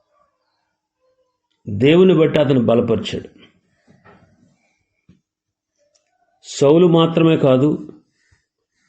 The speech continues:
సౌలు ఆస్థానంలో కూడా దావీదుకు శత్రువులు ఉన్నారు. ఎదోమీయుడైన దోయగు లాంటి వారు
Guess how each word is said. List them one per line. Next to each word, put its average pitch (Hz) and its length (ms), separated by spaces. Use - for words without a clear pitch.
సౌలు 165 480
ఆస్థానంలో 165 760
కూడా 151 280
దావీదుకు 127 500
శత్రువులు 127 500
ఉన్నారు. 104 360
ఎదోమీయుడైన 147 880
దోయగు 139 340
లాంటి 131 320
వారు 113 440